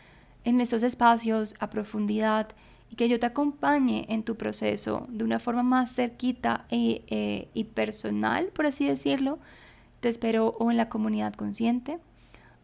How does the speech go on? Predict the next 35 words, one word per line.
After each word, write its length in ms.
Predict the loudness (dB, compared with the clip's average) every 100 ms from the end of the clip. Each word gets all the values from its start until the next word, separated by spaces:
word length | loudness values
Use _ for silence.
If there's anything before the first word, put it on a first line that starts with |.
| -2
o 160 | 2
en 80 | 4
las 160 | 4 2
bitácoras 560 | -2 -4 -4 -4 -4
expansivas, 840 | -6 -8 -10 -6 -2 -2 -4 -8 -20 -20 -20 -8
o 60 | -6
si 100 | -2
quieres 340 | 0 -2 -4
tú 300 | 0 2 2 -2 -10 -6
ya 240 | 0 2
empoderarte 1000 | 2 0 2 4 6 6 4 4 4 2
de 120 | -2 -2
tu 140 | -6
proceso 560 | -6 -4 -4 -6 -8 -12 -16 -20 -20 -6
y 100 | 2
vivirlo 500 | 4 6 4 4 0 -2
así 240 | -6 -6
como 200 | -4 -2
lo 60 | -2
estoy 180 | -4
viviendo 340 | -4 -2 -2 -2
yo, 200 | -2 -4 -8 -20 -20 -20 -20 -8
te 80 | -8
espero 460 | -4 -2 0 0 -2
en 400 | -2 2 2 0
el 160 | -2 -2
programa 680 | 2 4 6 4 2 -2 -4
de 160 | -2
la 80 | 0
ansiedad 380 | 0 0 0 0
al 100 | 2
alma, 260 | 4 4 2
donde 200 | 2 -2
te 120 | -4
enseño 480 | -4 0 0 0